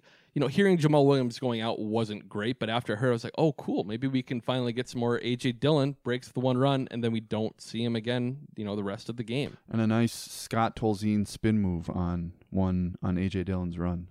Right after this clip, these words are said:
Speaker 2: It's
Speaker 1: Mm,
Speaker 2: pretty cool.
Speaker 1: yeah.
Speaker 2: Took about seven seconds to, to spin.
Speaker 1: It's the right,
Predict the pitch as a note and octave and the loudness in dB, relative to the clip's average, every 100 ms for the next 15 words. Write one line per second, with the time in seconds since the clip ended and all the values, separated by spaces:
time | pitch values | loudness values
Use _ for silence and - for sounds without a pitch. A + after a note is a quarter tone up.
0 | _ A2 F#2+ F2 - E2+ F#2 G#2+ C#3 D#3 | _ -10 -8 -8 -6 -6 -6 -8 -10 -10
1 | - F#2+ F2 - - F#2+ F2+ F2 - F2+ | -6 -2 -4 -6 -6 -4 -2 -6 -6 -8
2 | F2+ E2 - E2+ F2 _ - E2+ - F2 | -8 -12 -12 -12 -12 _ -14 -14 -10 -8
3 | F2 F2+ _ _ - - - A#2 A2+ | -8 -10 _ _ -20 -18 -6 -2 -2